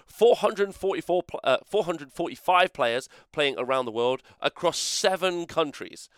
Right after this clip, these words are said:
which is pretty exciting. Uh, I'm joined by the Twitch chat right here, if you'd like to join me live any day. And I think this will be a pretty quick one. I know it's a big one, but I reckon I'll get it through it fairly quick,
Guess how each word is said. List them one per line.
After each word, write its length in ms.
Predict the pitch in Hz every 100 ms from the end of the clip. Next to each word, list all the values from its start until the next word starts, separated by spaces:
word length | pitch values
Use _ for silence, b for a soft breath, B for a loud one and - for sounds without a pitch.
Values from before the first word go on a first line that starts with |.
| b b
which 200 | - 135
is 220 | 139 - - b b
pretty 240 | - 143
exciting. 500 | 107 - 131 120 139 - 117 B
Uh, 160 | 147 151
I'm 100 | 175
joined 160 | 208 190
by 80 |
the 60 | 156
Twitch 280 | - 175 -
chat 220 | 190 214 -
right 160 | 123
here, 220 | 120 131 -
if 160 | - -
you'd 140 | 120
like 140 | 120
to 120 | - 113
join 240 | 127 123
me 200 | 135 123
live 320 | 107 110 123
any 220 | 92 113 107
day. 260 | 113 131 - 180 180 B
And 120 | 247
I 20 |
think 140 | 311
this 100 | 302
will 80 | 262
be 80 | 247
a 80 | 226
pretty 240 | - 190
quick 320 | - 240 -
one. 180 | 151 127
I 40 | 190
know 100 | 427
it's 160 | -
a 60 | 220
big 200 | 196 143
one, 240 | 151 175
but 140 | 202 370
I 80 |
reckon 240 | 190 190 190
I'll 80 | 185
get 160 | 175
it 100 | 180
through 280 | - 156 165
it 160 | 170 -
fairly 460 | _ 143 135 135
quick, 400 | - - 117 -